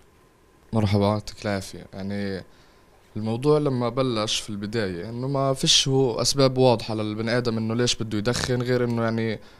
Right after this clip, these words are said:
فضول، إنه حاب إنه يجرب. الموضوع بأثر عليك يعني من صحبتك، من اللي حواليك، لما تشوف إنه صاحبك بدخن، أنت بدك تدخن، بدك تجرب منه.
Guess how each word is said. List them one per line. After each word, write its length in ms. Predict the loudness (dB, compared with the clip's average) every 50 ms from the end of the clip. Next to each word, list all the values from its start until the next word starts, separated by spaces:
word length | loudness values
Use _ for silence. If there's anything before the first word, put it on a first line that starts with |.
| -20 -18 -6
فضول، 460 | -2 0 4 4 6 6 4 2 -2 -6 -14 -20 -20 -20 -20 _ _ -6
إنه 140 | -4 -2 0
حاب 260 | 2 0 0 0 0
إنه 160 | 0 0 0
يجرب. 460 | 0 0 0 0 0 0 0 -2 -2 -4 -8 -18 -20 -20 _ _ _ _ _ _ _
الموضوع 260 | -4 -2 2 2 2 4
بأثر 360 | 4 2 0 0 0 0 0
عليك 260 | 2 2 0 0 0
يعني 120 | -2 -2
من 140 | -2 -2 0
صحبتك، 560 | 0 0 0 -2 -2 -4 -4 -4 -4 -4 -4
من 140 | -4 -4 -2
اللي 340 | -4 -4 -4 -4 -4 -4 -2
حواليك، 600 | -2 0 0 2 2 2 2 0 0 -2 -2 -6
لما 560 | -6 -4 -4 -4 -2 -2 -2 -4 -4 -6 -8 -10 -14 -20 -20 -20 -20 -20 _ -18 -10
تشوف 320 | -4 -2 0 0 0 -2 -4
إنه 580 | -4 -4 -2 -2 -2 0 0 0 -2 -2 -4 -8 -12 -14 -10 0
صاحبك 420 | 2 2 2 2 0 -4 -4 -4
بدخن، 460 | -4 -4 -2 -4 -4 -4 -4 -4 -6
أنت 180 | -6 -6 -6 -8
بدك 240 | -8 -6 -6 -8 -8
تدخن، 420 | -6 -6 -6 -6 -6 -6 -6 -6
بدك 200 | -6 -6 -6 -6
تجرب 480 | -6 -6 -4 -2 -2 -2 -2 -2 -2 -2
منه. 340 | -2 -2 -2 -2 -4 -4